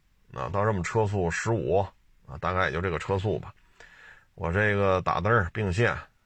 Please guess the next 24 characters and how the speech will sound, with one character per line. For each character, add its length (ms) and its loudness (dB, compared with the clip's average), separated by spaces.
啊， 160 -8
因 80 -2
为 40 0
得 120 2
出 320 0
去 80 6
嘛， 280 2
得 80 -10
下 240 0
五 140 -2
环 260 2
啊， 140 0
啊， 100 -20
我 120 -2
都 100 2
并 220 4
进 80 4
来 60 4
了， 320 0
哎， 360 0
他 140 -2
不 100 -2
干 120 2
了， 180 -2